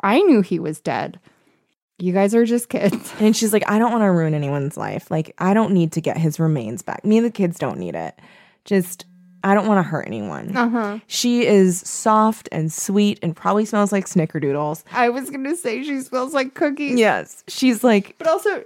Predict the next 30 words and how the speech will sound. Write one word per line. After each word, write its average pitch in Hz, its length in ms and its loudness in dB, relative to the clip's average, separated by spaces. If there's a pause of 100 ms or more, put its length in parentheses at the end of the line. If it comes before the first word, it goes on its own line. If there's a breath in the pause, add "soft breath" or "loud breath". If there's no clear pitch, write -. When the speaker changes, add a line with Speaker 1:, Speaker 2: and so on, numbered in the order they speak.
Speaker 1:
she's 262 680 -4
younger 185 540 0
than - 240 -10
me. - 120 -6
Speaker 2:
No, 262 240 -2
she's 247 440 -4 (400)
only 202 280 4
thirty. 113 460 -6
Speaker 1:
She's, - 260 -8
like, 403 180 -2
thirty. 440 680 -2
<laughs> - 380 -12
Speaker 2:
I 254 60 4
was 262 160 4
like, 294 200 -2 (340)
I 254 140 4
was 311 140 4
so 254 300 4
confused 233 200 2
Speaker 1:
I 240 40 2
was 180 180 2
Speaker 2:
by 165 40 0
that. - 140 2
Speaker 1:
picturing 269 400 2
Missus 233 340 0
Potts - 420 0
as 240 80 4
Speaker 2:
Yes. 349 220 6
Speaker 1:
a 320 240 4
human. 165 160 -4